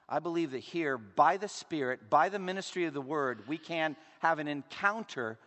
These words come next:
with the living God. Come to the table expecting to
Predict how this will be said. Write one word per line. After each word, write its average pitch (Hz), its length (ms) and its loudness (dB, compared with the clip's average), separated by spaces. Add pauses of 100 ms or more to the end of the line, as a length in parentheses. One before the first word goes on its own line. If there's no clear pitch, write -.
(140)
with 175 240 -2 (200)
the 143 100 -4
living 127 440 -8
God. 95 140 -12 (920)
Come 233 340 0
to 247 120 -10
the 240 120 -10
table 156 580 -6
expecting 220 960 -2
to 175 200 -12